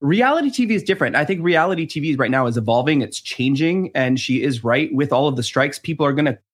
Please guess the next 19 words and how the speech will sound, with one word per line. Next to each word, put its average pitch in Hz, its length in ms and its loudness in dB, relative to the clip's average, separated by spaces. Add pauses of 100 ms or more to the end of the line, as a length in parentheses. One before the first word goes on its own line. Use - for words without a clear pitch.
(340)
that 131 180 -2
come 139 480 2 (400)
to 208 240 0
reality 135 460 0
T 156 180 -8
V. 156 220 -4
They're 135 160 0
gonna 151 160 0
watch 165 300 0
real-, 143 180 0
even 196 160 0
if 269 160 -4
you 254 80 2
haven't 214 320 0
watched 202 320 0
reality 135 340 2
T 123 160 -4
V 117 140 -2
before, 113 380 -6